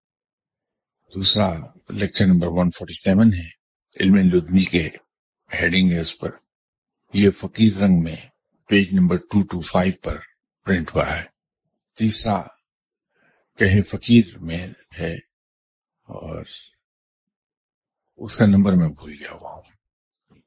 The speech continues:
وہاں سے انفارمیشن مل جائے گی، لیکن وہاں ٹرمنالوجی میں نے different یوز کی ہوئی ہے، اس کو آسان کیا کہ آسانی سے سمجھ میں آ جائے ہمارے۔ لیکن چونکہ ہم لوگ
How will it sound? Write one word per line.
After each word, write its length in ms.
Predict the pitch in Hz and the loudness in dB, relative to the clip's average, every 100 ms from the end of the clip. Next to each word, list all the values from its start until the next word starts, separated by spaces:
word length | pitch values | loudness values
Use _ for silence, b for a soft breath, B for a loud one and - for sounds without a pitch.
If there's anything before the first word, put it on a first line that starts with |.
| _ | _
وہاں 360 | _ 95 - 95 | _ -16 -2 0
سے 220 | - 92 | 0 -4
انفارمیشن 480 | 92 87 101 95 107 | -8 -2 0 2 4
مل 160 | 104 104 | 4 2
جائے 200 | 92 95 | 0 -6
گی، 120 | 135 - _ _ _ - | -12 -20 _ _ _ 0
لیکن 420 | 104 101 110 113 - _ _ _ _ _ _ _ | 2 4 2 2 -2 _ _ _ _ _ _ _
وہاں 460 | - 101 101 110 110 92 - _ _ _ _ _ _ _ _ | -6 0 4 4 4 0 -12 _ _ _ _ _ _ _ _
ٹرمنالوجی 800 | - 110 110 117 117 104 101 95 - _ - | -4 2 6 6 4 2 -6 -20 -20 _ -8
میں 220 | 90 90 | 0 2
نے 120 | 87 | 4
different 420 | 95 - 104 95 - _ _ _ _ _ - | 2 0 0 0 -4 _ _ _ _ _ -12
یوز 340 | 95 101 92 | 0 0 2
کی 140 | - 101 | 2 0
ہوئی 280 | 95 95 92 | 2 -2 -2
ہے، 140 | 92 | -6
اس 200 | 85 - | -8 -6
کو 100 | 92 | -2
آسان 520 | 80 85 - 98 95 | -2 -2 -2 0 0
کیا 200 | 92 - - _ _ _ _ _ _ _ _ _ _ _ | -2 -12 -20 _ _ _ _ _ _ _ _ _ _ _
کہ 60 | - | -4
آسانی 500 | 90 92 - 101 95 | 0 0 4 4 4
سے 140 | 87 | 0
سمجھ 280 | 92 95 95 | -4 0 2
میں 160 | 92 90 | 4 2
آ 80 | 85 | -2
جائے 320 | 85 85 82 | -4 -6 -6
ہمارے۔ 360 | 80 82 - - _ _ _ _ _ _ _ _ _ _ _ - - | -12 -16 -18 -20 _ _ _ _ _ _ _ _ _ _ _ -20 -14
لیکن 280 | 87 95 95 | -4 0 2
چونکہ 300 | 104 92 95 | 2 2 2
ہم 240 | 90 95 | 4 4
لوگ 240 | 90 92 | 4 0